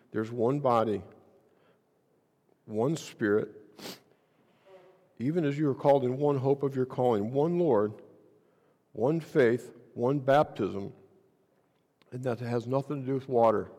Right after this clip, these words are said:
It's a spiritual baptism. And it's essential because it's by the power of the Spirit that we are placed upon faith into the body of Christ. Um,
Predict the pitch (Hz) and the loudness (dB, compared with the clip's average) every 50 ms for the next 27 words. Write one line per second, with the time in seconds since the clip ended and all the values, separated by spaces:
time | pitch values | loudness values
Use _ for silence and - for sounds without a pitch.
0 | - - - - 127 123 - 113 104 - - - - 147 131 127 - 127 120 117 | -20 -20 -18 -16 -16 -14 -12 -14 -14 -14 -12 -6 -4 -4 -4 -2 -4 -6 -2 0
1 | 101 101 101 - - 101 92 107 104 104 - - _ _ _ _ _ _ - _ | 0 0 0 -2 -10 -12 -12 -12 -14 -14 -16 -20 _ _ _ _ _ _ -20 _
2 | _ _ _ _ _ _ _ _ _ _ _ _ - - 117 135 127 - 143 127 | _ _ _ _ _ _ _ _ _ _ _ _ -8 -2 -2 -2 -2 -2 -4 -4
3 | 113 - - - 170 170 - - 123 90 90 98 - - - - 120 - - 139 | -4 -4 -2 -2 -2 -2 0 -2 -4 -4 -4 -6 -14 -20 -14 -14 -12 -6 -6 -6
4 | 127 123 117 - - - 131 135 135 117 - - - 131 139 160 175 180 185 160 | -4 -4 -6 -4 2 4 6 6 6 4 0 -2 0 2 2 2 0 -2 -4 -6
5 | - - - - 131 127 123 - 127 - 123 123 120 104 - - - - - 160 | -8 -10 -8 -4 -2 -2 -2 -2 -6 -6 -4 -2 -2 -2 -4 -4 -10 -8 -4 -4
6 | 156 117 101 98 - - 131 - - 127 131 135 - - - 117 98 104 - - | -2 -2 -4 -4 -8 -16 -16 -10 -6 -6 -6 -6 -6 0 0 2 2 2 -2 -6
7 | - - 131 127 139 147 147 - - 123 123 131 120 117 117 117 120 117 113 127 | -12 -6 -2 -2 -2 -2 -4 -6 -6 -6 -4 -4 -2 0 0 0 0 -2 -4 -6
8 | - - - - 151 156 131 98 - - - _ _ _ _ _ _ _ _ _ | -8 -10 -6 -6 -4 -4 -4 -8 -10 -14 -20 _ _ _ _ _ _ _ _ _
9 | _ _ _ _ _ _ _ _ _ _ _ _ _ _ _ _ - - - - | _ _ _ _ _ _ _ _ _ _ _ _ _ _ _ _ -14 -12 -12 -12
10 | - - - _ _ _ _ _ _ _ _ _ _ _ _ _ _ _ _ _ | -12 -14 -20 _ _ _ _ _ _ _ _ _ _ _ _ _ _ _ _ _
11 | _ _ _ _ _ _ - 104 107 110 107 101 101 101 | _ _ _ _ _ _ -10 -6 -4 -4 -4 -4 -6 -10